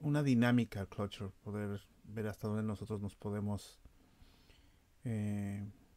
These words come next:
mover con la, con la, con la, con el brazo, sobre todo. Aquí estamos dibujando con el brazo,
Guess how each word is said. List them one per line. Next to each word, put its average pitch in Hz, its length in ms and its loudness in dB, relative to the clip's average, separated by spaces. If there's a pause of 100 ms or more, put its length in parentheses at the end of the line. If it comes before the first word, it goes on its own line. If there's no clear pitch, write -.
(1400)
mover 110 500 8
con 101 160 0
la, 98 180 0 (180)
con 101 180 -4
la, 95 180 -4 (160)
con 104 240 -6
la, 92 580 -8 (180)
con 110 180 2
el 104 100 2
brazo, 113 460 4
sobre 104 320 -2
todo. 101 320 -2 (160)
Aquí 113 240 -4
estamos 131 380 2
dibujando 117 420 -2
con 110 180 -4
el 101 80 -4
brazo, 104 480 -6